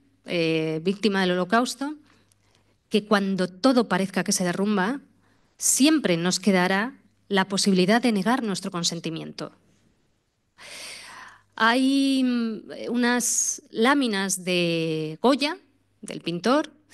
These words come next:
eh, sobre la Inquisición, en la que aparece un torturado y debajo una leyenda: "Por mover la lengua de otro modo". Todavía en demasiados lugares y en demasiados países,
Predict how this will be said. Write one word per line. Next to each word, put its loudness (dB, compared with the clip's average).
eh, -10
sobre 2
la 6
Inquisición, 0
en -2
la 0
que -4
aparece -2
un 0
torturado -2
y 0
debajo 2
una 4
leyenda: -4
"Por 4
mover 0
la 2
lengua 0
de 2
otro 0
modo". -8
Todavía 6
en 0
demasiados -2
lugares 0
y -6
en -6
demasiados -4
países, -4